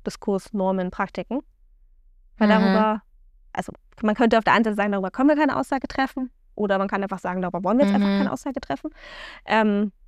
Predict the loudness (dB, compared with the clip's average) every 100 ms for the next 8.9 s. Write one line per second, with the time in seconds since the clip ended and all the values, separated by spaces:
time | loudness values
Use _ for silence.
0 | -20 -14 -6 -2 0 -2 -4 -4 -2 0
1 | 2 2 -2 _ _ _ _ 0 2 2
2 | 0 0 0 2 2 2 0 2 2 0
3 | -4 -4 -4 -4 -4 -6 -4 -8 -8 -12
4 | 0 2 2 -4 -4 -2 0 -2 -4 -12
5 | -20 _ _ _ -10 -2 0 2 -2 -2
6 | -2 -2 -2 -2 -2 -4 -8 -10 -18 -8
7 | -6 -4 -4 -4 -2 -4 -4 0 0 0
8 | 0 0 0 -2 -4 -4 2 2